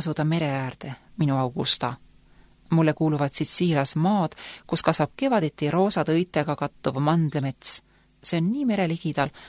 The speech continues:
et oksad puudutavad vett. Seal tahan sind armastada ja ülistada Kristuse õpetust, sest tean, et tema ei suhtu eitavalt ei armastusse ega õnne. Kas tahad?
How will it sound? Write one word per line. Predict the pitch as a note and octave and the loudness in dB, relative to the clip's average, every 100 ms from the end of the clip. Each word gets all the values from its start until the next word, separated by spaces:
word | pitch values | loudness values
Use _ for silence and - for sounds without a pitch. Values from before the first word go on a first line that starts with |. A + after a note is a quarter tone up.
| - - | -20 -4
et | F3 - | -4 -2
oksad | A3+ - D3 - | 0 0 0 -4
puudutavad | E3+ D3+ - C3 C3 | -6 -6 -8 -8 -6
vett. | D3 - _ - - _ _ _ _ _ _ - | -6 -8 _ -20 -20 _ _ _ _ _ _ -4
Seal | - C4+ F3 | 0 0 0
tahan | F3 D3+ | 0 2
sind | D#3 D3 | 2 2
armastada | D#3+ D#3+ C#3 - - C#3+ | 2 2 2 0 0 -6
ja | C#3 C#3 - | -6 -4 -2
ülistada | E3 C#3+ - D3 | 0 -2 -4 -4
Kristuse | F#3+ F#3+ - - D#3+ | -2 0 2 2 0
õpetust, | - C#3 - - - - - - - - | -2 -6 -4 -2 -2 -2 -16 -14 -8 -2
sest | F3+ - | 2 2
tean, | G3+ F#3 | 4 2
et | E3 - - G3 | 2 -2 -10 -2
tema | B3+ B3+ | 0 2
ei | E3 | 2
suhtu | F#3+ - E3 | 0 0 0
eitavalt | F3 - D3 C#3 - E3 | 0 -2 -4 -4 -4 -4
ei | A#3+ G#3+ | -2 0
armastusse | E3 D#3 - D#3+ - - C#3 - - | -2 -2 -4 2 4 4 0 -8 -8
ega | D#3 C#3 | -4 -2
õnne. | C#3+ C3 C#3 C3+ - _ _ - _ _ | -2 -6 -8 -12 -20 _ _ -20 _ _
Kas | - - | -4 -4
tahad? | - B3 D3+ - | -4 -4 -6 -6